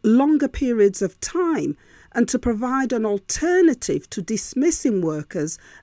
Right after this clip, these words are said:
and making existing workers redundant.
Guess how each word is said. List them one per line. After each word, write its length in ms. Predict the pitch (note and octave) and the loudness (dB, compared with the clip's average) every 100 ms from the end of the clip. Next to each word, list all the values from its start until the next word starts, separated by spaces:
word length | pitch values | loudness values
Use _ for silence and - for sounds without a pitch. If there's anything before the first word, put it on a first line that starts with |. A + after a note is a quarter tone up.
| - | 2
and 220 | B3 A3+ | 4 6
making 420 | A#3+ B3 - B3+ | 4 0 -2 -2
existing 680 | B3 G3 G#3+ G3+ - A3 G3+ | -2 -2 -2 -2 -2 -2 -2
workers 500 | D#3 D3+ - D#3+ E3+ | -4 -6 -6 -8 -4
redundant. 760 | E3 D#3 F3 D#3+ D#3+ C#3+ - | -4 0 0 2 0 -2 -8